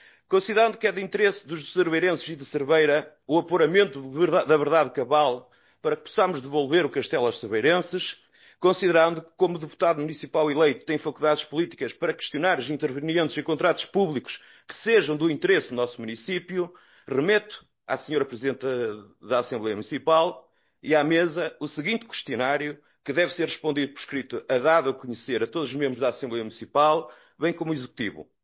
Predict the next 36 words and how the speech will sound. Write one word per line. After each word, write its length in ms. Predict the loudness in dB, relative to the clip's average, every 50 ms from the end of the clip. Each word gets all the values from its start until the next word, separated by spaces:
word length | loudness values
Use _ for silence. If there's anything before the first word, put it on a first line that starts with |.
| _ _ _ _ _ _ _ _ _ _ _ _ _ _ _ _ _ 0
As 160 | 0 0 0
questões 320 | 0 -10 -8 -6 -4 -4 -4
em 100 | -6 -4
causa 540 | 0 2 4 4 4 4 2 2 0 0 -4 _ _ _ _ _ _ _ _ _ _ _ _
devem 440 | -4 2 4 6 6 6 6 2 -2
seguir 340 | -2 -6 -10 -6 -6 -6 -6
por 120 | -8 -6
carta 300 | 0 0 0 2 2 0
registada 540 | -2 -2 -2 -6 -4 2 4 4 4 4 0
com 180 | -4 -2 -2 -2
aviso 480 | -2 -2 -4 -6 -6 -8 -12 -12 -10
de 100 | -4 -2
recepção 680 | -2 -2 -2 -2 -2 -4 -4 -2 0 2 2 2 2 0
para 220 | -2 -2 0 0 0
os 80 | 0
intervenientes 580 | -2 -4 -4 -4 -4 -2 -2 -2 -2 -2 -2 -6
em 120 | -10 -8
causa, 460 | -2 2 4 4 4 2 2 -2 -4 -6 -6 -8
cito, 420 | -4 -4 -4 -4 -4 -10 -10 -10 -10 _ _ _ _
Eurico 340 | -2 0 0 0 -2 -4 0
da 100 | 0 0
Fonseca, 600 | 0 0 -6 -4 0 2 2 2 2 0 -4 -4
sócio-gerente 880 | -2 0 0 0 0 0 -4 -6 -4 -2 2 2 2 2 0 -6 -4
da 100 | -2 0
Revor 340 | 2 2 2 2 2 0 2
Gogi 360 | 2 0 0 0 0 -2 -2
L 180 | 0 0 0 0
D 120 | 2 2
A 320 | 4 4 4 2 0 -4 -10 -20 -20 -20 _ -12
e 60 | -10
conselheiro 560 | -2 -2 -2 -2 -2 -6 -6 0 0 0 0 -2
do 60 | -2
P 80 | 0
S 220 | 0 0 0 -4 -6
D 120 | -6 -6 -6
Cerveira 680 | -4 -8 -4 2 4 4 4 4 4 2 0 -2